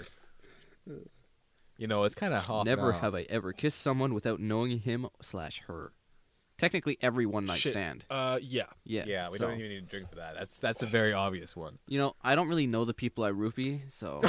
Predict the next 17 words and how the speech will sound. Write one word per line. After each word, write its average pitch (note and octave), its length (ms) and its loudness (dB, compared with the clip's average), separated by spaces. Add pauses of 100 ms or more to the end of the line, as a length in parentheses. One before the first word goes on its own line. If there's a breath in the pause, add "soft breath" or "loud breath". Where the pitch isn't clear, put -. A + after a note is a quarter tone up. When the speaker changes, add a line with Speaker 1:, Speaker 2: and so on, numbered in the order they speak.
(140)
Speaker 3:
<laughs> - 220 -12
Speaker 2:
just D#3+ 260 6
kidding. C3+ 420 10
Speaker 1:
<laughs> F#3 80 6
There E3+ 320 12
you E3 80 12
go. B2+ 520 12
There D#3 80 10
Speaker 2:
I, F3 140 12
Speaker 1:
you C#3+ 200 10
Speaker 2:
I F3+ 160 12
Speaker 1:
go. G#3 160 4
Speaker 2:
fucking F3+ 380 10
don't D#3 260 12
roofie C#3+ 260 6
people, A2+ 300 0
okay? A#2+ 320 4